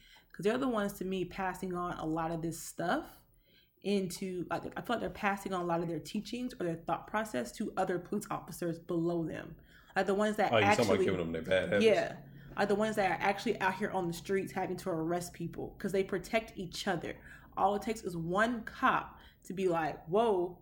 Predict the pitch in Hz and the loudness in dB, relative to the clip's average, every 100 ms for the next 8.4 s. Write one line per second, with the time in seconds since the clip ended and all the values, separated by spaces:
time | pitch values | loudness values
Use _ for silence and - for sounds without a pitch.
0 | - 185 170 165 233 196 151 156 - 247 | -4 0 0 2 4 4 2 -4 0 2
1 | 254 285 277 349 349 180 170 92 87 98 | 4 0 2 0 2 0 0 0 4 6
2 | 147 226 277 330 107 247 - - 143 107 | 8 10 10 10 8 8 10 10 10 8
3 | 92 - 311 - 208 254 - 262 285 202 | 6 4 4 8 8 8 2 4 4 4
4 | 202 240 302 277 262 262 247 247 254 262 | 2 2 2 6 6 8 4 4 0 2
5 | 208 196 240 - 247 240 240 277 285 190 | 2 4 2 6 8 8 2 0 -2 -2
6 | 220 269 269 240 135 120 98 - 120 113 | 0 2 0 -2 0 2 2 2 -2 0
7 | 101 101 120 104 101 113 92 90 - - | 2 2 2 2 2 2 0 -4 -12 -2
8 | 247 220 208 | 2 4 2